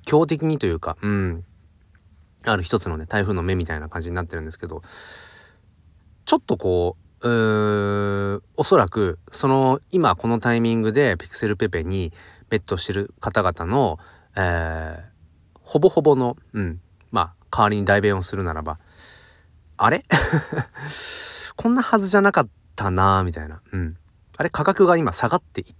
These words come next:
てるぞ。おかしいな。」うーん、本来であれば二週間前ぐらいに、えー、ガーンと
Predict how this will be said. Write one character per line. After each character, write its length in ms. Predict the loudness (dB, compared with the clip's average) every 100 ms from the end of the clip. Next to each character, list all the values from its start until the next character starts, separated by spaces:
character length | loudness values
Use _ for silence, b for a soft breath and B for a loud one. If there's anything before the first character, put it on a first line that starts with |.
| -10
て 80 | -8
る 120 | -6
ぞ。 160 | -10 -16 _ -12
お 80 | -4
か 140 | -2
し 140 | -2 -2
い 40 |
な。」 140 | -8 -18 B B B B B B -20 -20 -2
う 60 | 2
ー 40 | 4 4 4 2
ん、 120 | 0 -4 _ _ _ _ _ -14
本 400 | -2 2 4 6
来 140 | 4
で 60 | 4
あ 40 |
れ 60 | 2
ば 60 |
二 140 | 2 2
週 320 | 2 4 4
間 240 | 4 4
前 220 | 4 4 4
ぐ 60 |
ら 120 | 2
い 80 | 0
に、 380 | -2 -2 -2 -6 _ -20 _ -8
え 440 | -6 -4 -2 -4 -8 -14 _ _ _ -10
ー、 40 | -2
ガ 240 | 0 0
ー 40 |
ン 100 | 0
と 180 | 0 -2